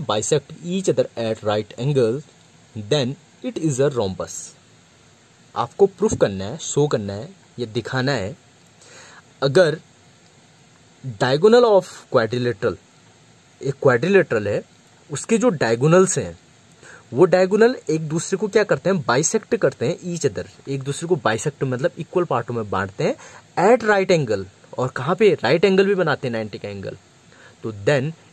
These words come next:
it is a rhombus। तो आपको proof करना है कि जो quadrilateral होगा, उस type का quadrilateral, मीन्स एक quadrilateral है जिसमें उसके diagonal क्या कर रहे हैं, एक दूसरे को cut कर रहे हैं, bisect कर रहे हैं और नाइंटी का angle भी बना रहे हैं,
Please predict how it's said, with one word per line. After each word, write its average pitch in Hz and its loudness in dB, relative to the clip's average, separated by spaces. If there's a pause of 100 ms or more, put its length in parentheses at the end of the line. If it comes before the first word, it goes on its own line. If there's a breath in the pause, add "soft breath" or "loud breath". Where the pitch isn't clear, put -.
(140)
it 214 -2
is 131 -2
a 120 2
rhombus। 104 -8
तो 123 -2
आपको 113 -6
proof 156 -10
करना 107 -4
है 107 -10
कि - -12
जो 165 0
quadrilateral 143 2
होगा, 107 -2
उस - -12
type 107 -6
का 110 -6
quadrilateral, 110 0 (320 loud breath)
मीन्स 104 -12
एक 117 -8
quadrilateral 117 -4
है 208 0
जिसमें 123 -6
उसके 113 -6
diagonal 104 -6
क्या - -4
कर - -10
रहे 147 -6
हैं, - -8
एक 113 -8
दूसरे 110 -10
को 135 -2
cut 147 -2
कर 175 6
रहे 185 4
हैं, 143 -2
bisect 117 -2
कर 175 -2
रहे 185 -8
हैं 226 0
और 233 -2
नाइंटी 127 -2
का 143 0
angle 120 -4
भी 127 -2
बना 107 -4
रहे 110 -2
हैं, 233 -4